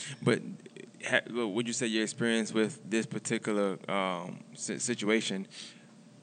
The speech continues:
does it make you sh-, wanna stray away from groups now and just kinda do your own thing and just kinda, like, collaborate but not too much, like, confide yourself into a group?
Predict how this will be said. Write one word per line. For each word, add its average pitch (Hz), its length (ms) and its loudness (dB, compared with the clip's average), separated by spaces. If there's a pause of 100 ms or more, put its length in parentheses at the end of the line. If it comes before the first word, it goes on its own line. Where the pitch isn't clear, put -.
does 117 160 0
it - 260 0
make 110 300 -2
you 113 100 -2
sh-, - 140 0 (320)
wanna 107 200 0
stray - 380 0
away 117 140 6
from 113 180 0
groups 120 380 0
now 123 260 2
and 104 80 -2
just 101 140 -6
kinda 110 160 -2
do 104 80 2
your 95 140 2
own 110 240 0
thing 107 200 0
and 101 100 -4
just 110 160 -6
kinda, 117 160 0
like, 98 300 -2 (640)
collaborate 107 600 2
but 95 120 -4
not 101 320 -2
too - 100 -2
much, 101 300 0
like, 80 240 0 (600)
confide 113 380 4
yourself 110 220 0
into 110 220 0
a 92 40 0
group? 110 240 -2